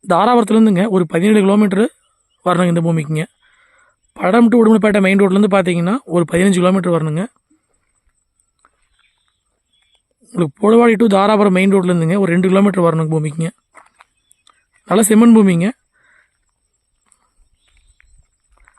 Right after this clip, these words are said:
உங்களுக்கு ரெண்டு ஏக்கருக்கு பார்த்தீங்கன்னா, ஒரு இருநூறு ரோடு பேஸ் வந்துருங்க. சுத்தியுமே பார்த்தீங்கன்னா, ஃபென்சிங் பண்ணி நீட்டா வச்சிருக்காங்க.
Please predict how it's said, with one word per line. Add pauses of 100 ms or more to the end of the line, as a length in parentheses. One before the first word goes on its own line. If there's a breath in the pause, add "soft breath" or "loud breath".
(1040)
உங்களுக்கு
ரெண்டு
ஏக்கருக்கு
பார்த்தீங்கன்னா,
ஒரு
இருநூறு
ரோடு
பேஸ்
வந்துருங்க. (4000 soft breath)
சுத்தியுமே
பார்த்தீங்கன்னா,
ஃபென்சிங்
பண்ணி
நீட்டா
வச்சிருக்காங்க.